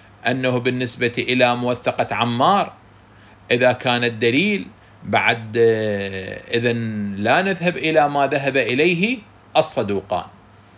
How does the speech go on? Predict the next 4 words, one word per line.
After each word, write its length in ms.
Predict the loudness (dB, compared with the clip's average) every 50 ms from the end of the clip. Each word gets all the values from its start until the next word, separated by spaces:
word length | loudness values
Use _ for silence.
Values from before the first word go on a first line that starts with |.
| -20 -8 -4 0
إلى 140 | 2 4
هنا 280 | 4 2 2 2 2 4
واضح؟ 480 | 6 6 6 4 4 2 -2 -6 -8 -18 -20 -20 -20 -20 -20 -20 -20 -20 -20 -20 -20 -20 -20 -20 -20 -20 -20 -20 -20 -20 -20 -20 -20 -20 -20 -20 -20 -16 -10
زين، 180 | -8 -8 -8